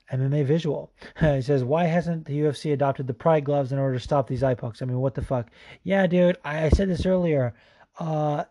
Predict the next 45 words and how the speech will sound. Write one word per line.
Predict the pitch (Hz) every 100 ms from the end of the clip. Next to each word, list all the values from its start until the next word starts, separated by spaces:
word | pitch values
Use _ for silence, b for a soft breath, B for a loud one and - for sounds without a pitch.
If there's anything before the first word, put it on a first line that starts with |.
| -
they | 147 165
need | 190
to | 170
change | - 165 160
shit. | - 131 113 _ - _ _ _
They, | 151 151
they | 139 151
need | 156 175
to | 156
change | - - 151
shit. | - 139 120 - _ _ _ -
Uh, | 135 131 131 131 - _ _ _
it's, | - 160 - -
it's | 143
not | 180 170
working | 147 156 - 139 123 - _ -
what | 151 135
we | 127
have | 131
now. | 127 131 123 110 _ _ _ _ _ _ _ _ _ _ _
We | 147 147
need | 151 143
those, | 143 139 123 b b -
we | 151
need | 156 185
those | 190 190
new | 156 180
gloves. | 160 160 143 B B B - _
I | - 160
need | 190
Venom | 143 170 180 147
to |
step | 127 - 147 156
up. | 135 - _ _ _ _ -
I, | 143
I | 151 147
really | 143 147 143
do. | 139 127 113 _ _ _ _ _ _ _ _
'Cause | - 135
right | 165
now | 175 175
I'm | 170
not, | 160 160
I'm | 170 139 151
like, | 143 - -